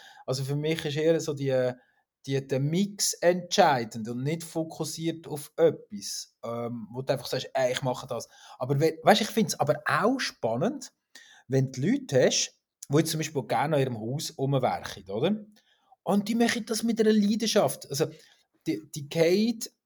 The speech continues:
und das ist, äh, be-, überleg dir mal, was ist das, was du machst, we-, wenn du Zeit vergisst? Also, also, wo tust du eigentlich etwas Zeit investieren, was du machst,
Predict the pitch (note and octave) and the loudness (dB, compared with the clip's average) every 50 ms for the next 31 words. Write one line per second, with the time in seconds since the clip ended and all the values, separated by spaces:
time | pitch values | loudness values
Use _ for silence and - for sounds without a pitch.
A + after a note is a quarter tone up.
0 | _ _ - C#3+ C#3 C#3+ D3+ C#3 D3+ C#3+ C#3 - B2 C3 C3 - B2+ - C#3 C3 | _ _ -6 -4 -4 -2 -2 -2 -2 -2 -4 -2 -2 -2 -2 -2 -2 -6 -6 -6
1 | A#2+ - G#2 - - - - _ _ - - D3 C3+ D3 C3+ D3+ F#3 A3 G#3+ - | -6 -8 -12 -18 -20 -20 -20 _ _ -12 -10 -4 0 4 6 6 6 6 4 0
2 | - A3 G3+ F3+ C3+ C3 D3+ F3+ A#3+ A#3+ - - _ _ _ _ _ _ _ _ | 0 0 2 2 4 2 2 2 0 -2 -6 -14 _ _ _ _ _ _ _ _
3 | _ _ _ _ _ A2+ A#2+ D#3 F#3 C4+ - - - - - E3+ C#3+ - - - | _ _ _ _ _ 0 4 4 4 4 2 -2 -8 -6 -6 -4 -4 -4 -4 -4
4 | - C#3+ D#3+ F#3 G3+ G3+ - D3+ C3+ C#3+ - - B2 A2+ A#2 B2 C#3+ F3 A3 A3+ | -2 0 2 2 2 0 -2 -4 -4 -6 -6 -8 -6 -4 -2 2 2 2 2 0
5 | - - - - - - - - - - - _ _ _ _ _ _ _ _ _ | -2 -10 -16 -14 -12 -10 -10 -10 -10 -12 -16 _ _ _ _ _ _ _ _ _
6 | _ _ _ _ _ _ _ _ _ _ _ A#2 B2 C#3 C3 B2+ - - - _ | _ _ _ _ _ _ _ _ _ _ _ -6 -2 -2 -2 -2 -4 -10 -20 _
7 | _ _ _ _ _ _ _ _ _ - - - _ - A#2 C3+ C3 B2+ C3 - | _ _ _ _ _ _ _ _ _ -20 -20 -20 _ -8 -4 -2 -2 -2 -2 -4
8 | - D#3+ D#3+ D#3+ - E3 C#3+ C3 A2+ G2+ - - G#2 - - - - - _ _ | -4 -4 -6 -6 -6 -6 -4 -4 -6 -6 -6 -8 -8 -10 -10 -10 -12 -18 _ _
9 | _ _ _ _ _ _ _ _ _ _ _ _ _ _ _ _ _ G#2+ A2+ A#2+ | _ _ _ _ _ _ _ _ _ _ _ _ _ _ _ _ _ -10 -8 -8
10 | A2 A2+ - _ _ _ _ _ _ _ _ _ _ _ _ _ _ _ _ _ | -8 -10 -16 _ _ _ _ _ _ _ _ _ _ _ _ _ _ _ _ _
11 | _ _ _ _ - C3 A#2+ C3 A#2+ B2 D3 F3 G3 G#3 A3 A#3 A3 A3 A3+ G3 | _ _ _ _ -6 -4 -4 -4 -2 2 6 10 10 12 12 10 8 6 2 -2
12 | F#3+ F3+ - - E3 - C#3+ D3+ D#3+ E3 D#3+ - F3 D#3 E3 E3 - D#3+ D#3 - | -2 -2 -4 -6 -4 -2 0 2 2 2 0 0 -2 -2 -2 -4 -6 -8 -8 -8
13 | - - - G3 G3 G3 G3 F3+ F3 E3+ D3+ C#3+ C#3 - - - E3 E3+ G3+ G#3+ | -8 -4 -2 0 0 0 -2 -4 -4 -2 -2 -2 -2 -4 -6 -6 -4 2 4 4
14 | G#3 G3 F#3+ G3 G3+ G#3 F#3+ G3 C3 C3+ C#3 C#3 - - C#3 C3 C#3 C#3 D3 E3 | 6 6 6 6 6 6 4 2 -2 -4 -4 -4 -4 -6 -4 -2 0 2 4 4
15 | F#3+ G3+ G3+ - - - - - - | 4 2 0 -4 -8 -10 -12 -12 -14